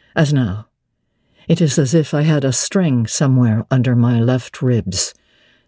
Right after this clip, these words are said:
tightly and inextricably knotted to a similar string situated in the corresponding quarter of your little frame. And if that boisterous channel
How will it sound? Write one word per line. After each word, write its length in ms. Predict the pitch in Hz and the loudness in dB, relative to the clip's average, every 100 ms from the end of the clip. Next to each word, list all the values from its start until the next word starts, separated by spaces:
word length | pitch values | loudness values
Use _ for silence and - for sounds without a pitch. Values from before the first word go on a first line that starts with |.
| - | -6
tightly 520 | 185 180 - 127 117 | -2 -2 -2 -4 -2
and 240 | - 127 127 | 0 0 0
inextricably 960 | - 180 147 - - 156 - 127 120 117 | -2 0 -2 -6 -6 -6 -4 -4 0 2
knotted 560 | 113 120 117 107 101 - | 2 2 2 0 -4 -4
to 140 | 123 - | -4 -2
a 80 | 127 | -2
similar 520 | - 190 160 110 95 | -2 0 0 0 -2
string 480 | - - 113 101 101 _ _ _ _ - | -4 -2 0 0 -4 _ _ _ _ -6
situated 760 | - 156 - 127 113 110 113 - | -2 -2 0 0 0 0 -2 0
in 140 | 117 | 0
the 80 | 117 | 0
corresponding 840 | - 139 127 120 - 120 117 120 | 0 0 0 0 -2 0 2 0
quarter 520 | 110 - 117 107 113 120 | 0 0 -2 0 -4 -2
of 160 | 117 120 | -2 0
your 280 | 139 117 | 0 0
little 260 | 85 85 82 | -2 -4 -4
frame. 460 | 82 110 98 98 110 _ _ _ _ _ _ _ _ _ _ - | -4 -2 0 0 -4 _ _ _ _ _ _ _ _ _ _ -2
And 180 | 139 143 | 2 2
if 140 | 170 | 2
that 320 | 147 135 120 | 0 -2 0
boisterous 580 | 135 147 139 - 123 - | 2 2 0 -2 -2 -2
channel 480 | - 147 131 113 | 0 2 2 0